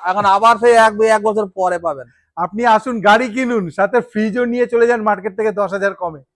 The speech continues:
Speaker 1: হ্যাঁ,
Speaker 2: এক
Speaker 1: এবারে
Speaker 2: বছরের
Speaker 1: কিভাবে
Speaker 2: গ্যারান্টি।
Speaker 1: আসবে?
Speaker 2: হ্যাঁ, কিভাবে আসবে?
Speaker 1: কিভাবে আসবে? শিয়ালদা থেকে আসতে পারবেন।
Speaker 2: আচ্ছা।
Speaker 1: আধা ঘন্টা লাগবে।
Speaker 2: আচ্ছা।
Speaker 1: হলদিয়া
Speaker 2: কোন,
Speaker 1: থেকে
Speaker 2: কোন স্টেশনে নামবে?
Speaker 1: এটা আকড়া।
Speaker 2: আকড়া
Speaker 1: আকড়া
Speaker 2: স্টেশনে নামবে।
Speaker 1: আপনি আকড়া ভূগোলে মারুন,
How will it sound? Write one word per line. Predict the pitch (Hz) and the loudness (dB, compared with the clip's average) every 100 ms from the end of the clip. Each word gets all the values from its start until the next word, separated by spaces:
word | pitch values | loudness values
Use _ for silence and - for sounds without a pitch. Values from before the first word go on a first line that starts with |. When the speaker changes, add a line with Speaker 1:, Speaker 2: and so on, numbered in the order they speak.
| _ _ 165 | _ _ 0
Speaker 1:
হ্যাঁ, | 190 | 2
Speaker 2:
এক | 175 190 | 4 4
Speaker 1:
এবারে | 220 226 | 4 4
Speaker 2:
বছরের | 208 196 | 2 2
Speaker 1:
কিভাবে | 226 233 | 4 6
Speaker 2:
গ্যারান্টি। | 233 220 220 | 8 8 6
Speaker 1:
আসবে? | 175 123 117 | 2 -4 -6
Speaker 2:
হ্যাঁ, | 165 165 | -8 -6
কিভাবে | - 170 160 | -6 -4 -4
আসবে? | 143 113 107 | -6 -14 _
Speaker 1:
কিভাবে | 180 202 208 220 | -4 2 4 6
আসবে? | 208 214 226 | 4 4 0
শিয়ালদা | - 202 208 214 | 0 2 4 4
থেকে | 220 226 | 2 4
আসতে | 220 208 226 | 2 2 0
পারবেন। | 226 226 247 262 - | 0 2 -2 -4 -12
Speaker 2:
আচ্ছা। | 170 - 208 208 _ - | -10 -6 -8 -8 _ -4
Speaker 1:
আধা | 170 208 | 0 2
ঘন্টা | 214 214 | 2 2
লাগবে। | 214 214 208 226 247 - | 4 4 2 -2 -4 -8
Speaker 2:
আচ্ছা। | 165 - 202 - _ _ _ _ | -12 -10 -12 -14 _ _ _ _
Speaker 1:
হলদিয়া | 120 165 202 220 | -2 0 4 4
Speaker 2:
কোন, | 262 | 6
Speaker 1:
থেকে | 226 220 | 4 4
Speaker 2:
কোন | 285 | 2
স্টেশনে | 269 240 254 | 0 -2 -2
নামবে? | 214 147 135 110 _ _ _ | -4 -6 -10 -14 _ _ _
Speaker 1:
এটা | 175 214 | -2 2
আকড়া। | 233 240 185 | 2 4 2
Speaker 2:
আকড়া | 135 120 151 | 2 2 2
Speaker 1:
আকড়া | 233 262 269 | 4 4 4
Speaker 2:
স্টেশনে | 233 202 190 | 2 -4 -6
নামবে। | 151 151 | 0 2
Speaker 1:
আপনি | 180 180 214 233 | 2 2 2 6
আকড়া | 208 202 226 220 | 6 6 4 2
ভূগোলে | 175 170 185 214 220 | 4 2 4 4 4
মারুন, | 190 190 220 | 2 2 0